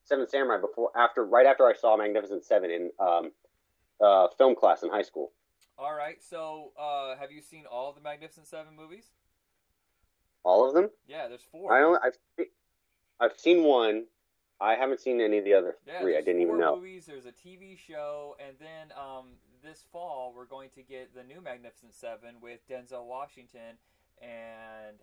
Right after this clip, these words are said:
Speaker 2: um, uh, who's the kid starring Jurassic World and Guardians of the Galaxy?
Speaker 1: Chris Pratt.
Speaker 2: Chris Pratt. Okay, sorry. There's, like, a lot of Chris's flying around right now. Chris Evans, Chris Pine, Chris Pratt. Yeah, so, yeah, they're starring in the new Magnificent Seven.
Speaker 1: What?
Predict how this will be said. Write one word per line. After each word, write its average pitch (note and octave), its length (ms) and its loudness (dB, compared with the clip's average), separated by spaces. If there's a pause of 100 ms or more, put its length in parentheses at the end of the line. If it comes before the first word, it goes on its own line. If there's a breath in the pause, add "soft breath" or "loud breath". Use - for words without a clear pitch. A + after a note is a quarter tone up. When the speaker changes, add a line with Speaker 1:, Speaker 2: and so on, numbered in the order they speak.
Speaker 2:
um, G#2 460 -14 (480)
uh, A#2 160 -14
who's D3+ 140 -20
the D#3 60 -20
kid D3+ 200 -20
starring C#3+ 260 -16
Jurassic C#3 360 -18
World C#3 220 -16
and C3 100 -20
Guardians C3 260 -12
of B2+ 60 -20
the C3 60 -18
Galaxy? C3 360 -18 (840)
Speaker 1:
Chris - 160 -6
Pratt. A2 300 6 (180)
Speaker 2:
Chris - 340 -20 (580)
Pratt. A#2+ 280 -18
Okay, A2 240 -20
sorry. B2 220 -12
There's, C#3 120 -18
like, G3+ 180 -16
a E3 40 -16
lot D3+ 160 -8
of C3+ 100 -18
Chris's D3 320 -20
flying C3 340 -16
around B2 240 -12
right A2 140 -16
now. G#2 100 -16 (100)
Chris C#3 200 -20
Evans, B2 300 -14
Chris B2 160 -20
Pine, A#2 380 -18
Chris B2+ 160 -20
Pratt. A#2 340 -14 (360)
Yeah, D#3+ 300 -10
so, C#3+ 200 -18
yeah, D3+ 240 -14
they're D3+ 120 -20
starring D#3+ 300 -16
in D#3 80 -20
the D3+ 100 -20
new D#3 200 -20
Magnificent D3 420 -20
Seven. C3+ 240 -18 (1500)
Speaker 1:
What? A#4+ 480 8